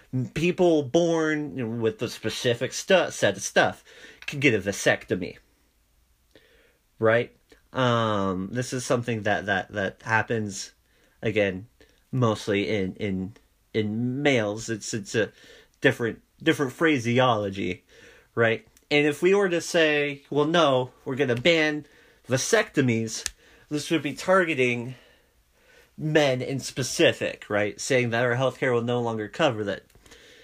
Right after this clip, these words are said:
Now, there is a very certain hot button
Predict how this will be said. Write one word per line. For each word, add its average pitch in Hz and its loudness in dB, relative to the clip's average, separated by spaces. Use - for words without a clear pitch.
Now, 139 6
there 190 4
is 185 2
a 170 4
very 208 2
certain 196 0
hot 185 -2
button 147 0